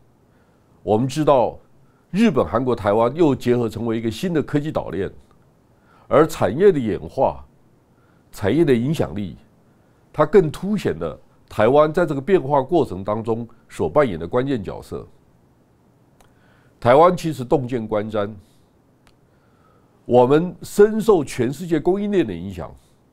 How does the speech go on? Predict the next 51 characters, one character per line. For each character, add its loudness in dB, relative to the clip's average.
但 6
是 0
我 2
们 -4
在 2
当 0
中 -6
也 -6
扮 2
演 -8
了 -6
一 -6
个 -8
关 0
键 -4
性 -8
的 -6
角 -10
色。 -12
所 4
以 0
呢， 2
我 -2
们 -4
应 -6
该 2
有 -2
自 -4
己 -12
的 -8
思 -8
考， -10
甚 -6
至 -6
策 0
略， -4
还 -2
有 0
策 -2
略 -2
主 -14
张。 -8
台 4
湾 6
位 2
居 -4
枢 -6
纽 -2
的 -8
地 -8
位， -6